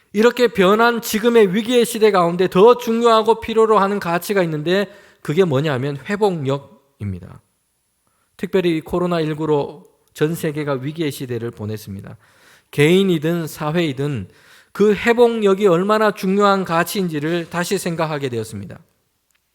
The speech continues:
전염병으로 수많은 사람이 죽었습니다. 사랑하는 가족과 이웃을 보내는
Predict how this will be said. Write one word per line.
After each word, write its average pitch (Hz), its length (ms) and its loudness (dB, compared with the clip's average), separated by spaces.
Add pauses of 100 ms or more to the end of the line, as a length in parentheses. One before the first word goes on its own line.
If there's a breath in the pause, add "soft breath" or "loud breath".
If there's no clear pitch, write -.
(520 loud breath)
전염병으로 202 680 4
수많은 220 400 2
사람이 190 340 2
죽었습니다. 156 560 -2
사랑하는 196 460 0
가족과 180 380 0
이웃을 180 400 -2
보내는 170 440 -2